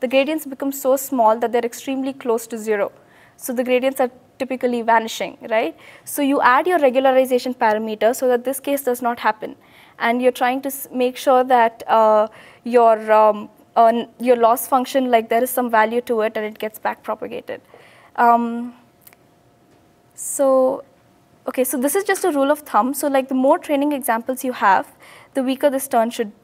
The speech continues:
this term should be, because if you have more training a-, examples, then your, your network kind of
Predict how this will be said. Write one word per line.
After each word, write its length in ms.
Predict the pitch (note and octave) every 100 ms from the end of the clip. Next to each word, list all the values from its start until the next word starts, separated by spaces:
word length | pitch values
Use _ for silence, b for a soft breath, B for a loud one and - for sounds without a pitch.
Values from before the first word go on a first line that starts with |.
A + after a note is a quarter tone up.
| _
this 240 | A3 B3
term 280 | - A#3 A#3
should 240 | - G#3+
be, 220 | - G#3 D4
because 380 | B3+ B3 A#3+ A#3+ B B
if 140 | C4 C#4
you 80 | C4+
have 200 | C4+ D4+
more 220 | B3+ D4
training 280 | D4+ C#4+ C#4
a-, 120 | -
examples, 460 | A#3 A3+ B3 B3 C4+
then 120 | B3+
your, 320 | B3 A#3 A3+ - _ -
your 140 | B3
network 480 | A#3+ A#3+ C4+ C4 C4+
kind 180 | C4
of 80 | B3+